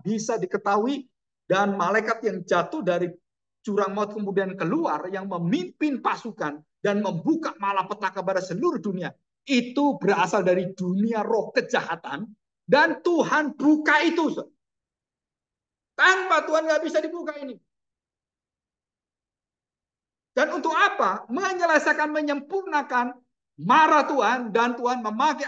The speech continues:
alat-alat yang pertama. Saudara perhatikan, gereja menyuarakan kemuliaan Allah, memberitakan Injil, dan mereka tolak semuanya. Dan Tuhan beritahu muridnya,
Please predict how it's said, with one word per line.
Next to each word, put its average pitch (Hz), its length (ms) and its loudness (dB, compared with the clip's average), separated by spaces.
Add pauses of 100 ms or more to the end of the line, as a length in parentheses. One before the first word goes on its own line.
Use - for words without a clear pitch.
(140)
alat-alat 233 560 -4
yang 214 160 0
pertama. 208 560 0
Saudara 208 240 -6
perhatikan, 165 400 -6
gereja 262 640 2 (160)
menyuarakan 240 720 0
kemuliaan 320 480 -2
Allah, 254 480 0 (160)
memberitakan 262 640 -4
Injil, 302 560 0 (240)
dan 285 240 0
mereka 254 240 -6
tolak 302 320 0
semuanya. 240 480 -6 (240)
Dan 240 240 0
Tuhan 233 160 0
beritahu 220 320 -2
muridnya, 196 320 -6